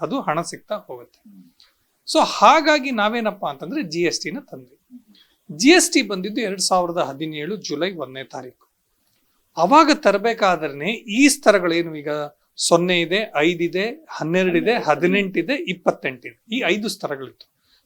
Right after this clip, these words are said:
ತಂದಾಗ್ಲೇ ಬಹಳ ಜನ ಹೇಳಿದ್ರು, "ಇದು ಸ್ವಲ್ಪ ಕಷ್ಟ ಆಗುತ್ತೆ ಇಷ್ಟೊಂದು ಸ್ತರಗಳಿರುವಾಗ." ಯಾರಿಗೆ? ಒಂದು ಗ್ರಾಹಕರಿಗೂ ಸಮಸ್ಯೆ ಆಗುತ್ತೆ, ಇನ್ನೊಂದು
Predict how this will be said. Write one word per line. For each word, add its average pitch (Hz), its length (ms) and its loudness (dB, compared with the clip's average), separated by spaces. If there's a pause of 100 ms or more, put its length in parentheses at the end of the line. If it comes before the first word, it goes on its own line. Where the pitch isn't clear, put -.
(120)
ತಂದಾಗ್ಲೇ 302 480 4
ಬಹಳ 208 260 6
ಜನ 185 220 0
ಹೇಳಿದ್ರು, 156 340 -2
"ಇದು 240 80 -4
ಸ್ವಲ್ಪ 226 240 -2
ಕಷ್ಟ - 380 -2
ಆಗುತ್ತೆ 160 640 2
ಇಷ್ಟೊಂದು 196 360 -2
ಸ್ತರಗಳಿರುವಾಗ." 139 800 -4 (360)
ಯಾರಿಗೆ? 147 600 -2 (380)
ಒಂದು 208 340 0
ಗ್ರಾಹಕರಿಗೂ 165 580 0
ಸಮಸ್ಯೆ 143 420 -6
ಆಗುತ್ತೆ, 123 440 -14 (380)
ಇನ್ನೊಂದು 294 760 0